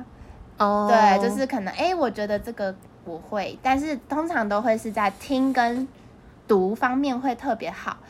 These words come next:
Speaker 2: 但是当你要自己说，你是说不出口的。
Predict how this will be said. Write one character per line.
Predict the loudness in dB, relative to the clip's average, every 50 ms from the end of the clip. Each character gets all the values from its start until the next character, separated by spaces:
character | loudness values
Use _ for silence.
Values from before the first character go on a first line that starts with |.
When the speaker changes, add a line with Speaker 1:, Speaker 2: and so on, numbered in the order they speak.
| -20 -20 -18 -6
Speaker 2:
但 | -2 -2 -2 -2
是 | -2 -6 -2
当 | -2 0 0 0 0 -2 -4 -6 -8 -8
你 | -8 -10 -8 -4
要 | -2 0 0 0
自 | -2 -6 -10
己 | -10 -10 -14 -14
说， | -14 -14 -10 -8 -8 -6 -6
你 | -8 -10 -10
是 | -10 -10 -10
说 | -6 -6 -8
不 | -6 -8 -10
出 | -12 -12 -16 -16
口 | -16 -14 -16 -16 -16 -18
的。 | -20 -20